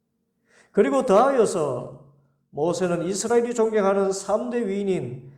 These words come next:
아브라함, 모세, 다윗 가운데 있을 뿐만 아니라 오실 메시아 예수님의 표상이 되는 영광을 얻었습니다.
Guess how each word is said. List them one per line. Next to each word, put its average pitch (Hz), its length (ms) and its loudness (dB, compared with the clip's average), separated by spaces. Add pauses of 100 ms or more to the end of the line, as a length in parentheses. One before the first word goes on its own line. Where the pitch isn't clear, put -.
(300)
아브라함, 151 800 0
모세, 156 380 -2
다윗 165 300 0
가운데 208 300 0
있을 202 280 -2
뿐만 226 260 -4
아니라 185 560 -2 (520)
오실 143 420 -4
메시아 220 680 2
예수님의 185 840 -2 (260)
표상이 175 440 -6
되는 151 520 -2
영광을 139 440 -2
얻었습니다. 107 640 -10